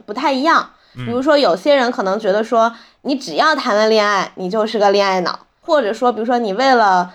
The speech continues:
Speaker 1: 和男朋友相处，你为了经营这段感情而放弃了一些什么东西，你就是恋爱脑。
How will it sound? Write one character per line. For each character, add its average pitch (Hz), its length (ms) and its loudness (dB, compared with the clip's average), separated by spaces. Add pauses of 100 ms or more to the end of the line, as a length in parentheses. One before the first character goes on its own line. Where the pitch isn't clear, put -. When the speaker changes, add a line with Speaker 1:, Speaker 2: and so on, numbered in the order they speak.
(140)
Speaker 1:
和 214 200 -4
男 226 180 -2
朋 269 80 0
友 247 100 0
相 269 240 0
处， 226 180 -8
你 185 120 -6
为 240 100 0
了 226 100 0
经 247 140 -6
营 247 80 0
这 262 80 0
段 247 160 0
感 185 240 -6
情 208 180 -6
而 190 160 2
放 277 320 -2
弃 240 260 -2
了 180 280 2 (200)
一 240 60 -10
些 262 140 -2
什 240 140 -2
么 226 100 -2
东 302 220 2
西， 254 260 -2 (240)
你 185 100 -10
就 208 80 -2
是 220 120 -6
恋 214 180 2
爱 196 140 0
脑。 185 200 -4